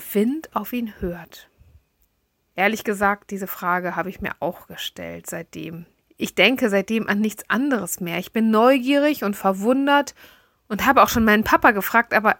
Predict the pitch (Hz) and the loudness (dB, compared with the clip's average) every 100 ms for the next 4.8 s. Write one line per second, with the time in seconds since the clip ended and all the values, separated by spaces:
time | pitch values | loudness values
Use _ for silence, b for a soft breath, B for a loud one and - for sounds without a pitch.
0 | - - - 214 214 - 214 - - 202 | -2 -6 -4 -4 -4 -6 -6 -4 -6 -6
1 | 185 190 - 190 - - 147 151 160 _ | -6 -8 -12 -16 -14 -12 -12 -14 -20 _
2 | _ _ _ _ _ _ _ - - 196 | _ _ _ _ _ _ _ -12 -10 -10
3 | - 165 196 240 - 190 175 175 - 269 | -8 0 2 2 0 -4 -2 -4 -4 -6
4 | 233 185 160 165 160 160 190 226 | -6 -10 -10 -12 -10 -8 -8 -10